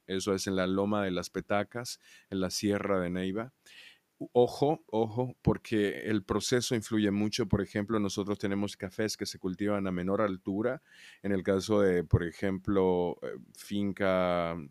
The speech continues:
Tabata, hasta mil metros aproximadamente, y suelen tener unas notas un poco más florales, pero esto se debe a que la variedad, en el caso de Neiva,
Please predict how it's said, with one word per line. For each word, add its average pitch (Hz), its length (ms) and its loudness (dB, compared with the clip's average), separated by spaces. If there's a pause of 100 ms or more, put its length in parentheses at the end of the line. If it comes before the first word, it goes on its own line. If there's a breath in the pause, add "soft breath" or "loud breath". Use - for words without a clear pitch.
(420)
Tabata, 107 480 2
hasta 98 260 0
mil 113 460 0
metros 120 520 -2
aproximadamente, 101 920 -4 (540 loud breath)
y 107 140 2
suelen 123 400 2
tener 117 460 0
unas 110 280 0
notas 120 380 0
un 107 100 -2
poco 104 240 0
más 101 240 0
florales, 95 600 0
pero 98 160 -2
esto 104 160 -2
se 107 140 0
debe 104 180 4
a 101 60 2
que - 140 -4
la 90 200 0
variedad, 104 520 0
en 104 120 -4
el 95 100 -4
caso 98 320 -2
de 92 140 0
Neiva, 101 580 -2